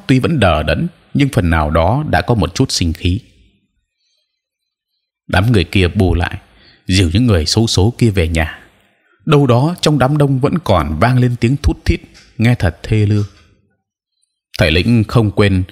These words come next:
gửi cho mỗi người một lá bùa trước khi về, dặn dò họ dán trước cửa nhà:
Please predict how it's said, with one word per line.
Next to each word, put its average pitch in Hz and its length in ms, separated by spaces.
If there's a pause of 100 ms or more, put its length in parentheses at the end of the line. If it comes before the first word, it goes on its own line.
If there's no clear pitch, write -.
(340)
gửi 98 200
cho 113 120
mỗi 127 220
người 92 260
một 78 160
lá 92 220
bùa 90 320
trước - 240
khi 110 140
về, 78 300 (520)
dặn 110 260
dò 85 220
họ 87 240
dán 90 300
trước 202 180
cửa 82 160
nhà: 78 360